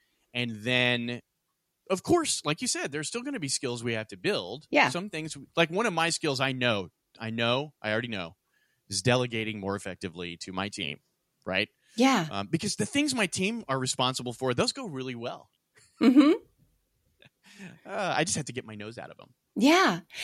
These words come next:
Speaker 2: And so, and so delegation, and for, and that's not something that comes naturally to more pe-, most people. So you have to learn how to do it.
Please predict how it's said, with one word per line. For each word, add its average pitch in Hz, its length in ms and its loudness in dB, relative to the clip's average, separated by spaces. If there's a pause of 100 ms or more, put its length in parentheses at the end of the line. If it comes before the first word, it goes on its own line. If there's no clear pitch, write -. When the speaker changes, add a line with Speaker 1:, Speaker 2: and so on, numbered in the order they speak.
Speaker 2:
And - 140 8
so, 302 160 6
and 254 260 6
so 285 140 4
delegation, 240 720 8 (120)
and 240 140 0
for, 254 220 4
and 277 140 8
that's 415 220 4
not 330 260 4
something 285 420 4
that 220 240 -2
comes 226 260 2
naturally 190 540 4
to 214 100 4
more 151 220 4
pe-, - 180 -8
most - 280 0
people. 156 320 2
So 294 140 2
you 277 60 6
have 175 200 4
to 202 60 -2
learn 214 160 0
how 220 120 0
to 233 80 -2
do 285 240 0
it. - 240 -8